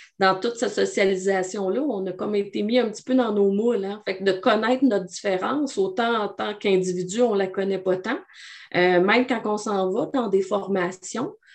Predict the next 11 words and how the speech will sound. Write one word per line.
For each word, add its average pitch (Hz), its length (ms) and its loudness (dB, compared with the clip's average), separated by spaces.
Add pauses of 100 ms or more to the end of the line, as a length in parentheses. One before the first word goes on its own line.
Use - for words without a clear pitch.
(200)
on 185 200 6
apprend, 196 540 0 (100)
euh, 175 320 0
à 170 100 -4
avoir 190 260 2
des 190 200 0
techniques, 214 520 -4
des 180 220 4
façons 185 540 -2
de 175 40 -4
faire. 208 360 -2